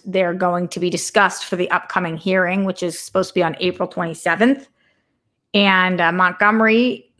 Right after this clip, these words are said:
who is Britney Spears's careta-, is, uh, Britney's care manager,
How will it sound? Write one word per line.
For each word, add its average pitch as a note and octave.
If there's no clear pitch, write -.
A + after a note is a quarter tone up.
who F#3+
is F#3+
Britney F#3+
Spears's F3
careta-, G#3
is, F#3
uh, F3+
Britney's G#3
care G#3+
manager, F#3